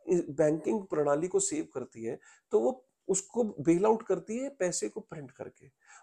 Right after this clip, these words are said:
और जब पैसे को प्रिंट किया जाता है, तो वो एक तरीके का इनडायरेक्ट टैक्स है, अ, जनता पे, क्योंकि होता क्या है कि जब आप पैसे को एक्सेसिव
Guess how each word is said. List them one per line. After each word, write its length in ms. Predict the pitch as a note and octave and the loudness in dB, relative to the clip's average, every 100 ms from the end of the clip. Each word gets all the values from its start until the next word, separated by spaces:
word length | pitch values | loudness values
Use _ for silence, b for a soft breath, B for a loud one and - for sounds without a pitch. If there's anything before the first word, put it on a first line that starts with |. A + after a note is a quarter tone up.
| - | -2
और 140 | G3 | -2
जब 180 | G#3+ - | -2 0
पैसे 300 | E3+ F#3 B3+ | 0 0 -2
को 100 | - | -4
प्रिंट 280 | - G3+ G3 | -2 -2 -2
किया 180 | - | -2
जाता 280 | D#3+ C#3 - | -2 -2 -4
है, 80 | D#3+ | -8
तो 160 | - F#3 | -2 -2
वो 460 | E3 G#3+ C#4 - _ | 2 2 2 -2 _
एक 200 | F3 F3+ | -4 0
तरीके 280 | F#3+ F3 F#3 | 0 0 0
का 80 | A#3 - | -2 -2
इनडायरेक्ट 460 | F#3+ F#3+ F#3+ - | 2 2 2 0
टैक्स 300 | D#3 - - | -4 -2 -4
है, 140 | C#3 D3 | -6 -8
अ, 60 | - _ _ - | -12 _ _ -8
जनता 540 | B2 A#2+ A#2+ A2+ B2 | -6 -4 -6 -8 -6
पे, 120 | C3+ F3 | -4 -4
क्योंकि 260 | F3+ F3 | -6 -6
होता 280 | F3+ F#3+ C4+ | -4 -2 -2
क्या 160 | B3+ C3+ | 0 -2
है 140 | - B B _ | -2 B B _
कि 60 | E3 | 2
जब 180 | G3+ | 2
आप 120 | - - | 2 0
पैसे 260 | F#3 G3 | 0 0
को 120 | F#3+ | -2
एक्सेसिव 400 | G3+ - F3+ - | -4 -2 -2 -4